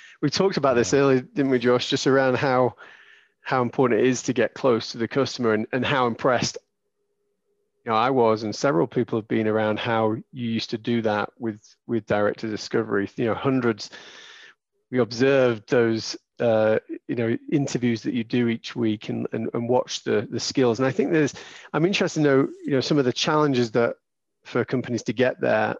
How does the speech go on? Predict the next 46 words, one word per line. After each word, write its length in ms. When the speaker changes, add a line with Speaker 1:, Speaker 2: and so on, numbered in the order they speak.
Speaker 1:
Um, 400
you 100
know, 80
in, 60
in 240
a 160
smaller 420
company, 680
you 100
have 180
less 320
layers, 560
right? 320
You 140
can, 320
you 80
can 120
have 220
that 160
relationship, 840
um, 440
maybe 540
with, 260
with 140
the 80
customer. 600
I'm 200
interested 360
to 60
know 60
some 200
of 60
those 180
challenges 460
that 80
you 200
faced 600
and, 260
you 80
know, 60
what 180
some 160
of 60
the 80
skills 540
are 400